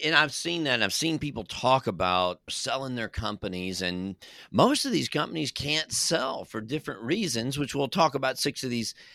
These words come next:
action steps, but it's so important. And then if you wait till the last minute, it's too late. Or, or, or if you wait too late to sell when things have declining, that's not on my list, but the timing of it, you know, is also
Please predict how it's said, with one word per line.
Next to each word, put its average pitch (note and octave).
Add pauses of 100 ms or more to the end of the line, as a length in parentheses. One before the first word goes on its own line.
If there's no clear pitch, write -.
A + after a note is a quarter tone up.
(160)
action D3
steps, - (200)
but B2
it's G#2+
so G#3
important. F3+ (100)
And C#3
then C#3
if B2+
you C3
wait D#3
till D3
the C3
last B2+
minute, C3 (220)
it's C3
too E3+
late. C#3 (500)
Or, B2+
or, D3
or D3
if C3
you C3+
wait C#3+
too D3
late B2+
to F#2+
sell G#2+ (240)
when A#2
things C3
have G2+
declining, A#2
that's A#2
not G#2+
on G2
my G2
list, D#3
but G#2
the G2+
timing D3
of G2+
it, C3+
you C#3+
know, G#2+
is A2+
also C#3